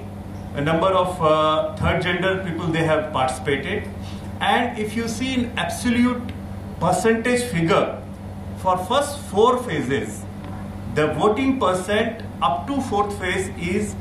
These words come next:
higher by one point zero nine percent. So if you add all the four phases of two thousand fourteen and two thousand nineteen, the increase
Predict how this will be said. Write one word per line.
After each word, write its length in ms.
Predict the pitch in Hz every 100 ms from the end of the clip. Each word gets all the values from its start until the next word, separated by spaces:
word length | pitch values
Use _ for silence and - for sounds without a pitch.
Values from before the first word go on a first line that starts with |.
| - -
higher 500 | - - 175 220 240
by 380 | - 202 220 - - - - - 117
one 400 | 175 247 262 -
point 320 | 190 202 214
zero 300 | 151 160 170
nine 300 | 160 143 143 -
percent. 400 | 117 - 113 104
So 100 | 160
if 160 | 160
you 140 | 185 -
add 340 | - - -
all 240 | - - 247
the 80 | 240
four 260 | 180 190
phases 540 | - 147 131 165 208 - -
of 400 | 151 - - - -
two 160 | - 180
thousand 360 | 190 202 214 214
fourteen 440 | 180 175 220 247
and 280 | 175 175 185
two 80 | 170
thousand 320 | 165 165 160
nineteen, 540 | 135 127 - 180 240 - - - -
the 140 | 147 160
increase 840 | 165 170 180 240 277 269 - -